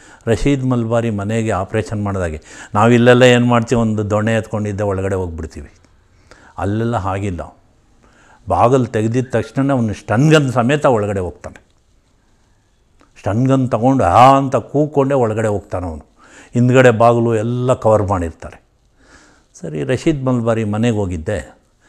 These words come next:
ಭಾಳ ಹೊತ್ತು ಬಾಗಿಲು ತಟ್ಟಿದ ಮೇಲೆ ಬಾಗಿಲು ಓಪನ್ ಆಯಿತು. ಇವರು ಬಾಂಬೆ ಪೊಲೀಸು ಸಬ್ ಇನ್ಸ್‌ಪೆಕ್ಟರ್ ಸ್ಟನ್ ಗನ್ ಎತ್ಕೊಂಡಿದ್ದೆ. ಮನೆ ಒಳಗಡೆ ಇಮಿಡಿಯೇಟು ಚಾರ್ಜ್ ಮಾಡಿ ಒಳಗಡೆ ಹೋಗಿದ್ದೆ. ಆ,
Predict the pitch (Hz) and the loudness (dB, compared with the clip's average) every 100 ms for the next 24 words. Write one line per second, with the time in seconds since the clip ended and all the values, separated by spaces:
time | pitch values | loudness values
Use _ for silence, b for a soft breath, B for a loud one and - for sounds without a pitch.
0 | b b b - 90 90 101 117 127 127 | b b b -4 0 4 6 8 8 6
1 | 127 135 117 120 120 117 104 107 101 104 | 2 0 0 0 -2 -4 -4 -6 -6 -8
2 | 117 92 87 101 92 90 98 87 85 78 | -8 -6 -6 -6 -6 -6 -6 -8 -8 -12
3 | - _ _ _ _ _ _ 107 101 b | -18 _ _ _ _ _ _ -20 -20 b
4 | b b - 151 139 131 120 110 101 95 | b b -10 -4 -2 0 0 -2 -4 -8
5 | 95 98 113 - 113 110 113 110 107 104 | -10 -14 -18 -4 0 2 0 0 -4 -6
6 | - 104 - 101 104 - 98 - 104 - | -4 -6 -6 -8 -8 -10 -14 -12 -12 -10
7 | 104 98 101 101 98 - - 95 98 87 | -8 -6 -6 -6 -8 -10 -8 -6 -6 -6
8 | 73 - b b b b - 113 127 117 | -8 -12 b b b b -2 4 6 6
9 | 107 98 98 92 85 80 82 104 135 131 | 4 2 -2 -4 -8 -10 -6 2 4 4
10 | 110 110 - 107 110 95 101 95 101 92 | 4 -2 -2 -2 -2 -4 -8 -6 -6 -6
11 | 98 101 95 90 87 98 76 - b b | -4 -4 -6 -8 -10 -10 -10 -16 b b
12 | b b _ | b b _